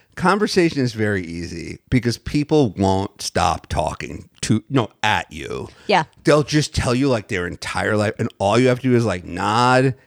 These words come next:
Speaker 1: and kinda smile.
Speaker 2: Yeah, no, it's, uh, it, they will tell you their entire fucking life story. You get a few drinks in people, especially, I don't know what it is about, uh, corporate normal people, like normies that work in a corporate setting. You get a couple drinks in them, they will just fucking go. They're just chatty, chatty, chatty.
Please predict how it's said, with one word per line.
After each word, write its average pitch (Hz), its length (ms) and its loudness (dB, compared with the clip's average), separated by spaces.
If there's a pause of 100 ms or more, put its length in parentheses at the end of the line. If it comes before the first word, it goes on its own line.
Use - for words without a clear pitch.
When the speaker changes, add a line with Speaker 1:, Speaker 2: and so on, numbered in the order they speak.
Speaker 1:
and 104 140 -8
kinda 98 220 -4
smile. 104 800 0
Speaker 2:
Yeah, 285 360 0
no, 254 260 0
it's, 190 220 -8
uh, 185 280 0
it, 190 180 -10
they 220 140 0
will 220 280 2
tell 226 240 0
you 233 120 -2
their 196 280 0
entire 226 480 2
fucking 202 320 -2
life 190 240 -2
story. 185 260 -4
You 190 60 -4
get 226 100 2
a 202 40 -2
few 214 180 -2
drinks 190 320 -2
in 202 140 -2
people, 220 300 0
especially, 220 420 0
I 190 140 6
don't 220 100 2
know 233 400 0
what 220 140 2
it 214 80 0
is 208 260 0
about, 190 340 0 (280)
uh, 180 220 4
corporate 196 540 0
normal 185 360 0
people, 214 440 2
like 196 200 0
normies 202 560 0
that 165 140 0
work 185 180 0
in 185 60 -4
a 170 60 -4
corporate 185 420 -4
setting. 196 220 2
You 233 80 2
get 247 120 6
a 190 40 2
couple 202 280 2
drinks 190 280 0
in 175 60 -8
them, 170 180 -2
they 190 120 2
will 180 120 -2
just 165 200 -10
fucking 175 340 -6
go. 165 300 0
They're 175 200 -2
just 190 220 -6
chatty, 196 280 4
chatty, 190 340 2
chatty. 180 480 2